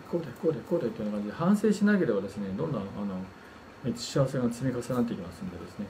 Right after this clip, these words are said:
これが結構重要になってきます。反省せずにひたすら楽しむと。ほいで、えー、さらに自分が社会人になり結婚すると。子供ができて自然に成長していくと。こちらはもうまさにですね、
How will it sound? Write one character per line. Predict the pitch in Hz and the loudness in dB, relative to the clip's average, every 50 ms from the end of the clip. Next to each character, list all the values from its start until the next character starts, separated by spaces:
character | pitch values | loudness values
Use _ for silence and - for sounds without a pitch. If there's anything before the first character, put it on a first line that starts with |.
| - | -2
こ | - 156 | 0 2
れ | 165 165 | 2 2
が | 160 151 139 - - - - - - - | 2 2 -2 -4 -6 -12 -18 -18 -14 -10
結 | - 123 - | -10 -8 -6
構 | 95 90 - | -6 -6 -6
重 | - - 101 | -6 -6 -4
要 | |
に | 92 | -4
な | 90 | -6
っ | 87 | -8
て | - | -10
き | - - | -14 -14
ま | - - | -14 -16
す。 | - - - - - - - - - | -16 -18 -18 -20 -20 -20 -20 -8 -2
反 | - 147 160 165 | 2 4 4 4
省 | 160 156 - 156 147 135 | 4 2 2 2 2 2
せ | |
ず | - 139 | 4 2
に | 127 107 95 87 87 87 | 0 0 -2 -6 -8 -10
ひ | - - | -6 -2
た | 143 131 | -2 -2
す | - - | -2 -2
ら | 110 | -4
楽 | 104 - 98 95 92 - | -4 -4 -4 -6 -6 -8
し | - - | -8 -14
む | - - | -16 -16
と。 | - - - - - - - - - - - - - - - - - - - - - | -16 -18 -18 -18 -20 -20 -20 -20 -20 -20 -18 -18 -18 -18 -18 -18 -18 -18 -8 0 6
ほ | 202 | 8
い | 214 | 10
で、 | 226 220 208 - - - | 10 10 10 8 4 4
え | 175 175 175 | 4 6 6
ー、 | 165 | 6
さ | 160 240 | 6 6
ら | 208 190 | 6 6
に | 165 | 6
自 | 143 143 | 4 4
分 | 143 147 143 | 4 4 6
が | 143 139 | 6 4
社 | 135 - 143 131 | 4 4 2 2
会 | - 151 147 147 | 4 4 4 4
人 | 131 123 117 | 4 4 2
に | 110 | 2
な | 117 120 | 4 4
り | 120 117 | 2 2
結 | 117 113 104 | 2 -2 -4
婚 | - - 110 107 104 | -4 -4 -4 -4 -4
す | - 110 | -6 -8
る | 101 | -8
と。 | 92 - - - - - - - - - - - - - - - | -8 -10 -12 -14 -16 -18 -18 -18 -18 -18 -20 -18 -18 -18 -4 2
子 | - 160 | 6 6
供 | 175 175 175 | 8 10 8
が | 170 | 8
で | 165 160 | 8 6
き | 160 | 2
て | - 127 | 2 0
自 | 110 120 | 0 0
然 | 131 143 147 | 2 0 0
に | |
成 | 143 - 123 | 0 0 -2
長 | 110 | -2
し | - | 0
て | 107 | -2
い | 104 104 | -2 -2
く | |
と。 | - - - - - - - - - - - - - | -4 -10 -16 -16 -18 -18 -18 -18 -18 -20 -12 -4 -2
こ | 196 190 | 0 2
ち | 220 254 | 4 4
ら | 254 | 6
は | 233 151 110 | 6 6 6
も | 92 95 98 | 4 2 0
う | 104 | 0
ま | 131 165 | -2 -2
さ | 170 143 | -2 -2
に | 104 95 | -4 -4
で | 90 85 | -4 -6
す | - - | -8 -10
ね、 | 101 | -10